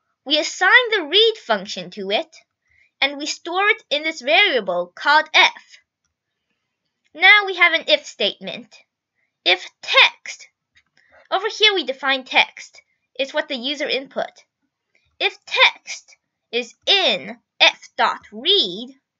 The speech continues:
which is a string of everything that's inside file, print file. So we are printing the name of the file. So we'll run this again. This time,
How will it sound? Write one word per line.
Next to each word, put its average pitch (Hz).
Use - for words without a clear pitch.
which 240
is 226
a 208
string 262
of 202
everything 277
that's 214
inside 220
file, 233
print 403
file. 277
So 254
we 269
are 254
printing 359
the 302
name 269
of 269
the 269
file. 208
So 220
we'll 202
run 254
this 381
again. 254
This 262
time, 190